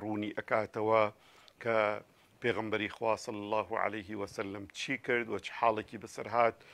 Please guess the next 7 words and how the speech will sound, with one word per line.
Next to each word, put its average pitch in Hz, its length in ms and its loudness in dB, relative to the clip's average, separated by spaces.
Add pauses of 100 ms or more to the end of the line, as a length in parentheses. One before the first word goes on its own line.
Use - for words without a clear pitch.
(300)
و 123 160 -2
چۆنی 120 400 0
خوێند 117 380 0 (460)
و 117 60 -2 (160)
چۆن 120 260 0
گەڕایەوە 110 580 6
ماڵەوە 113 440 8